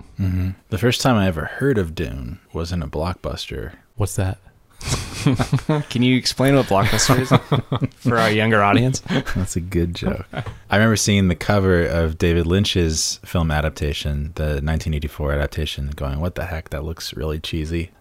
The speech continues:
Speaker 1: And, uh, I never watched it because it just looked bad from the cover art of the film, of the movie in Blockbuster.
Speaker 3: Hmm.
Speaker 1: And there's other pop culture references that would pop up every now and then. I remember Dane Cook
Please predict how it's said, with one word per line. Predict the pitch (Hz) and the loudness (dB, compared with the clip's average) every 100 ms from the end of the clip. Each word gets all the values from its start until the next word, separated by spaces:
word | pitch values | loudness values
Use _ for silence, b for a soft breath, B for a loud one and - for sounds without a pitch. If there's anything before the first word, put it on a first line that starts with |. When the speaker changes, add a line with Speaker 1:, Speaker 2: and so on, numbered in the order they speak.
| - | -6
Speaker 1:
And, | 85 80 78 80 | -2 0 0 0
uh, | 85 85 85 85 82 | 2 2 2 2 0
I | 87 | 2
never | 95 110 | 2 4
watched | 95 107 151 - | 4 4 4 0
it | 76 - | -4 -4
because | - - 76 | -8 -4 -4
it | 73 | -4
just | - 82 - - | -6 -6 -6 -8
looked | - 80 78 - - | -6 -4 -4 -8 -6
bad | 85 95 64 - - - _ | -2 0 -2 -6 -12 -20 _
from | - - 80 80 78 | -8 0 2 2 0
the | 80 | -4
cover | - 87 80 78 65 - | -2 -2 0 0 -2 -4
art | - 85 76 - | 0 2 2 -2
of | 82 78 76 - | -2 -2 -4 -8
the | 87 | -8
film, | - 95 80 78 | -2 -2 0 -4
of | 76 87 | 0 2
the | 87 | 4
movie | 85 98 76 73 76 | 6 6 4 2 0
in | 73 | -2
Blockbuster. | 80 80 - 80 78 - 80 - | 0 0 -2 -6 -8 -8 -10 -12
Speaker 3:
Hmm. | B 101 85 B | B -10 -12 B
Speaker 1:
And | - | 0
there's | 117 120 | 2 4
other | 101 95 | 4 4
pop | - 90 | 2 0
culture | - 87 - | 0 -2 2
references | 82 78 - 80 80 78 | 2 2 0 -4 -2 -2
that | |
would | 71 | -4
pop | - 80 78 | -4 -4 -2
up | 82 80 | -2 -2
every | 82 78 | -2 0
now | 78 | 0
and | 78 | 2
then. | 78 78 82 - b b b - | 0 0 -2 -6 b b b 0
I | |
remember | 92 85 | 2 2
Dane | 85 82 | 2 0
Cook | 82 - 85 - | 0 0 -2 -4